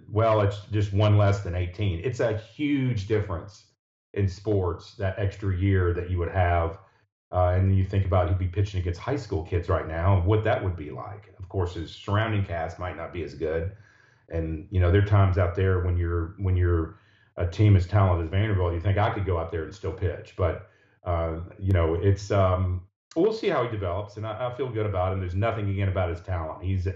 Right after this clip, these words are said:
he's got a good curveball, twelve six curveball, uh, that he spins really well, and his velocity was getting up to ninety-five at times. Um, not sure how accurate the stadium gun is. I've heard some different things about that,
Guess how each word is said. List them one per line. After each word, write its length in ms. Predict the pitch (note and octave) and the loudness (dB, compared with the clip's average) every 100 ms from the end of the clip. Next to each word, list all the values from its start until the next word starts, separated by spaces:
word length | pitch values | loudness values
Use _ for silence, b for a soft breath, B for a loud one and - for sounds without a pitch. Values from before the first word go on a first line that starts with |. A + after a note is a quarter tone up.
| b b b b | b b b b
he's 140 | F#2+ | 0
got 180 | F2+ F2 | 4 4
a 40 | E2+ | 4
good 280 | E2+ G#2+ | 2 0
curveball, 720 | G2 A2+ G#2+ G#2 G#2 G#2 G#2 G2+ | 0 2 2 4 4 2 0 -4
twelve 300 | A2+ A2 G#2+ | -4 -4 -4
six 220 | G#2+ F#2 | -6 -8
curveball, 800 | - G#2 G2 G2+ G2+ G2 F2+ E2+ | -4 -2 0 0 0 -2 -4 -6
uh, 120 | E2+ - | -10 -8
that 140 | F2+ | -6
he 80 | F2 | -6
spins 440 | F2 - G2 G2 | -8 -4 0 0
really 220 | F#2+ F#2+ F#2 | 2 0 2
well, 500 | G2 F#2+ G2 F#2 B B B | 2 2 0 -2 B B B
and 80 | - | -2
his 100 | F#2+ | 0
velocity 600 | G2+ F#2 G#2 A#2 - F#2+ | 2 2 2 0 -2 -4
was 120 | F2+ E2 | -4 -6
getting 200 | F2 F#2 | -6 -6
up 140 | F2 | -6
to 60 | E2+ | -4
ninety-five 600 | F2+ F#2 F2+ F#2 F#2 F2 | -2 -2 -2 0 0 -2
at 100 | - | -4
times. 540 | F#2 F#2 F#2+ F#2 F2+ | -2 0 0 0 -4
Um, 520 | F2+ F2 E2 E2 D#2+ - - _ _ _ _ _ _ - B B | -6 -4 -4 -4 -8 -12 -20 _ _ _ _ _ _ -20 B B
not 180 | D#3 A#2 | -4 0
sure 220 | C3+ G2+ | 0 0
how 380 | F#2+ - G#2 - | 0 -6 -6 -4
accurate 540 | F2+ G2 - G#2+ F2+ - | -4 -4 -2 -2 -2 -4
the 100 | E2 | -12
stadium 720 | - G2 F#2 F#2+ F#2 F2+ F2 - - | -8 -4 -2 -2 -2 -4 -6 -14 -6
gun 320 | G2+ G2 F#2+ | 0 2 4
is. 220 | G2 F#2+ F#2 | 4 2 0
I've 120 | F2 | 0
heard 220 | F#2+ F#2 | 0 0
some 220 | - E2 | -4 -6
different 260 | F2+ F2+ E2 | -4 -4 -4
things 220 | F2+ F2 | -6 -4
about 220 | F2 E2+ | -4 -4
that, 400 | F2 E2+ - - | -2 -4 -4 -10